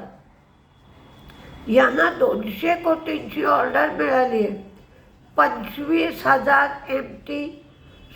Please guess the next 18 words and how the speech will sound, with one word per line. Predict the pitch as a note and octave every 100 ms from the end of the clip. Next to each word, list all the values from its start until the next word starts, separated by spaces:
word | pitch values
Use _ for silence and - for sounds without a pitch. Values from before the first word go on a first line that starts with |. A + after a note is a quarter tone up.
| -
सोलर | C#4+ C4 C4+ D4+ E4+ -
स्ट्रक्चरचा | - - - C4 C4+ - - D4 C#4 A3 - A#3+
पुरवठा | - B3+ B3 A#3+ A3 - B3+
करायचा | B3+ A3+ A3 G3 -
आहे. | F#3+ F#3+ - - - - - - -
मार्जिन | G#3+ C4 A#3+ G3 C#4 E4 -
पण | E4 D#4
त्यामध्ये | - C#4+ B3 B3+ B3 A#3+
चांगले | - A#3+ G#3+ B3+
आहे. | B3+ - - - - - -
ही | - D4
ऑर्डर | - - B3 A#3 C4+
झेटवर्ककडून | C4+ G#3 D#3+ G#3 B3+ - C4 C4+ D4+ E4 - - - C#4 B3 A#3+ A#3+ G#3+
मिळाली | A#3 B3 B3+ B3+ B3
आहे | A#3 - - - -
आणि | - C4 C4+
बारा | G3+ G#3+ B3 C4 C#4 D4+
महिन्यामध्ये | C#4 A#3 G3 A3+ A3+ G3